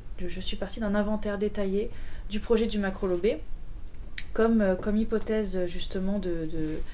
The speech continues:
de conception de mon prototype, puisque l'idée, c'est de construire un prototype échelle un qui permettrait d'imbriquer ces différents dispositifs du macro-lobé,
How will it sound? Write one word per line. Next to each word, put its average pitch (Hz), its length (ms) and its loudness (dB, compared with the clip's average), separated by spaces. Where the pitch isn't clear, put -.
de 202 80 0
conception 208 640 -2
de 214 200 4
mon 247 160 2
prototype, 208 460 -2
puisque 220 240 0
l'idée, 208 320 0
c'est 226 160 -2
de 190 160 2
construire 214 480 0
un 202 40 0
prototype 208 500 -2
échelle 208 320 0
un 240 180 0
qui - 180 -4
permettrait 196 680 -2
d'imbriquer 240 480 2
ces 233 140 0
différents 214 360 0
dispositifs 208 760 -2
du 202 100 -4
macro-lobé, 196 640 0